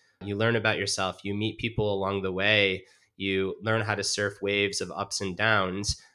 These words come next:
but it's so different than having a mindset that's all about just getting to some other place, because at the risk of sounding all woo-woo, like,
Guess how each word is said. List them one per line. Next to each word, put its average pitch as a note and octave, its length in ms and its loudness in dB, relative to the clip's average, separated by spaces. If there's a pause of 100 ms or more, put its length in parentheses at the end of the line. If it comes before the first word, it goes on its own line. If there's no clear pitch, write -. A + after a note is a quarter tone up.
(140)
but G#2 80 -2
it's G2+ 160 -2
so B2 200 2
different A2 360 0
than G2+ 100 -4
having F#2+ 300 -2
a F#2 40 0
mindset F#2+ 580 0
that's F2+ 180 -8
all G2 240 -4
about F2+ 280 -4
just - 300 -12
getting F2+ 420 -4 (100)
to F#2 180 -8
some F2 340 -4
other F2+ 260 -4
place, - 640 -2 (180)
because G#2 280 -6
at G2 100 -4
the G2 100 -2
risk G2+ 300 0
of F#2 100 -4
sounding G2 380 0
all F2+ 220 0
woo-woo, G2+ 440 4
like, F#2+ 380 2